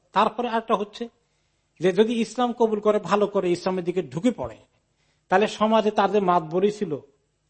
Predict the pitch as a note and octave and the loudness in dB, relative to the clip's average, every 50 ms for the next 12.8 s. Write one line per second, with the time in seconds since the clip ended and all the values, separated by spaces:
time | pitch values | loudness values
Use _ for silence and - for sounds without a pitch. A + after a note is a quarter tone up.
0 | _ _ _ _ _ _ _ - - E3 E3+ F#3 F3+ E3+ - F#3 E3 - - E3+ | _ _ _ _ _ _ _ -2 0 2 4 4 4 2 2 0 0 0 -2 -2
1 | E3 F3+ F3+ E3 D#3+ - - D#3+ - - F3 D3+ - E3+ D#3+ F3 E3 D#3 D#3 D#3 | 0 0 -2 -2 -6 -10 -12 -12 -12 -12 -12 -10 -8 -6 -4 -2 -2 0 0 0
2 | D3 C3+ - - E3 D#3 D3 E3 - F#3+ F#3+ F3+ G3 G3 G3 G3+ G3+ F#3+ F#3 F3+ | -2 -2 -6 -6 -6 -6 -6 -6 -6 -6 -4 -2 -2 -2 0 0 0 0 0 -2
3 | F#3 F#3 E3+ D#3+ - _ _ _ _ - A3 A3+ A3+ G#3 F#3+ F#3 - G3 F#3+ F3 | -2 -2 -4 -4 -8 _ _ _ _ -4 -2 0 0 0 0 -2 -4 -4 -4 -4
4 | F#3 F3 D#3 - F3 D#3 D#3+ E3 D#3 C#3+ C3 B2+ B2 - E3 D#3+ D#3 E3 E3 D#3 | -4 -4 -4 -4 -2 0 2 2 2 0 -2 -8 -12 -10 -8 -6 -4 -4 -4 -2
5 | D3+ D#3 C#3 C#3+ D#3 D#3 D#3 D3+ C#3+ D3 - - - D3 D3 D3 - - D3+ C#3 | -2 -2 -2 0 0 0 0 0 -2 -4 -10 -10 -10 -10 -10 -8 -6 -6 -6 -4
6 | D3 C#3+ C#3 D3 C3+ B2+ C3 C3 B2+ _ _ _ _ _ _ _ - D3+ F3+ F#3 | -6 -6 -6 -8 -10 -10 -14 -16 -16 _ _ _ _ _ _ _ -2 0 2 2
7 | F3+ F3 E3+ E3 E3 E3 F3+ F3 D#3 D#3 D#3+ D3+ F3+ F3+ E3+ F3 E3 E3 F3 E3+ | 2 0 -4 -4 -4 -4 -4 -4 -4 -4 -4 -2 -2 -2 0 0 0 0 -2 -4
8 | - G3 G3 F#3+ - F#3 F3+ G3 F3 F3+ F3+ F3+ F3 F3 F3 D#3+ E3+ E3 D#3+ D#3 | -4 -4 -4 -4 -4 -6 -6 -4 -4 -2 -2 -2 -4 -4 -4 -2 0 0 0 0
9 | D#3+ - - E3 D#3+ D#3+ E3 - - C#3 C3+ C#3+ C3+ C3 C#3+ _ _ _ _ _ | -2 -4 -4 -6 -6 -6 -8 -10 -10 -10 -12 -12 -14 -14 -20 _ _ _ _ _
10 | _ _ _ _ _ _ _ _ _ _ _ _ _ _ - E3 F#3+ A3+ A#3+ A#3 | _ _ _ _ _ _ _ _ _ _ _ _ _ _ 2 6 6 6 6 6
11 | - G#3+ G#3 F3+ F#3 - - G3+ G3+ - G#3 G3+ - G3+ F#3 F#3 F#3+ G#3 A#3 C#4 | 0 -2 -2 -2 -2 -2 -4 -4 -2 -2 -2 -2 0 -2 -2 0 0 0 -2 -2
12 | D4+ C#4 G3 F3+ E3+ F#3 F3 E3+ E3+ E3 - F#3 F#3 A3+ C#4 | -2 -4 -6 -6 -4 -4 -4 -4 -4 -4 -2 -2 0 0 -2